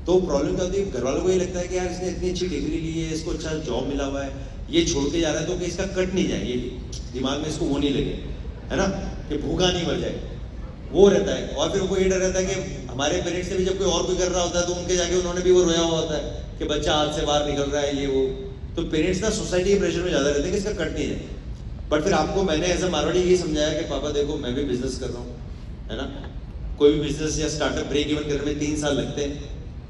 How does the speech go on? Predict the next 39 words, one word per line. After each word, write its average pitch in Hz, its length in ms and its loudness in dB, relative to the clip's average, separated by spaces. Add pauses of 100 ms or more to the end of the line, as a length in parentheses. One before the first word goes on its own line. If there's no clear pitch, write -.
आप 131 180 0
ये 151 120 4
मानो 147 200 2
मैंने 147 320 0
चुटकुलों 143 380 -2
की 147 80 -4
दुकान 131 320 0
खोली 131 220 0
हुई 131 220 0
है, - 300 -6 (260)
मुझे 135 180 2
तीन 147 260 0
साल 147 200 2
दे 135 120 2
दो 151 140 0
और 147 80 0
तीन 147 180 -2
साल 147 160 0
में 151 140 -2
ठीक - 180 -8
ठीक 135 140 -8
पैसा 135 220 -4
बनने 135 320 -2
लगा 127 220 0
था, 120 120 -4
मतलब 117 440 -8 (460)
एक 127 120 -4
बैचलर 120 320 -2
के 139 120 -4
लिए 139 100 2
उसमें 139 240 -4
पच्चीस 127 240 -4
हज़ार 139 140 0
रुपये 139 160 -2
हमारा 135 180 -4
काम 131 180 -4
हो 120 140 -4
जाता 107 220 -2
था, - 160 -6